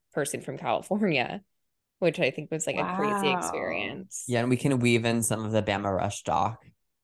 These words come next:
Speaker 1: Yeah, yeah. And she did really well. I mean, she was in, what's that one that they have the song about on TikTok?
Speaker 2: Oh.
Speaker 1: It's the sorority that she ended up in. So I think she had a positive experience, but it'd be cool to, like, hear her talk about just, like, how different it is than what we know.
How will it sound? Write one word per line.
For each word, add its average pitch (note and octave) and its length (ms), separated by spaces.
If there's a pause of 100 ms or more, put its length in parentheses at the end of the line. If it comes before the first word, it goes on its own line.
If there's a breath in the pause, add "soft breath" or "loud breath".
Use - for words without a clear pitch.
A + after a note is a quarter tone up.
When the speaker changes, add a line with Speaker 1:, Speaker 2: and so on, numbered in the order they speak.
(100)
Speaker 1:
Yeah, G3+ 320
yeah. D#3 480
And G3+ 160
she - 200
did C#4 160
really A#3 200
well. G3+ 200
I C#3+ 80
mean, D3 120
she F3 200
was E3+ 180
in, D#3+ 240
what's E3+ 200
that E3+ 180
one D#3 260
that D3+ 160 (160)
they E3 160
have D3+ 180
the D#3 120
song D3 360
about A#2+ 440 (200)
on C#3 200
TikTok? - 640 (120)
Speaker 2:
Oh. F#3+ 420
Speaker 1:
It's - 100
the G3 80
sorority - 420
that - 160
she - 180
ended - 240
up - 220
in. - 180
So F#3+ 140
I F3+ 60
think G3+ 180
she - 140
had F#3+ 80
a - 20
positive D#3+ 400
experience, D3+ 420
but F#3+ 80
it'd F3 80
be F3 220
cool E3+ 180
to, - 120
like, C#3+ 240
hear D3 280
her C#3+ 200
talk C#3 260
about - 440 (420)
just, - 240
like, A#2+ 100
how - 200
different - 460
it - 100
is - 260 (100)
than C#3 140
what B2+ 180
we B2+ 160
know. A2 300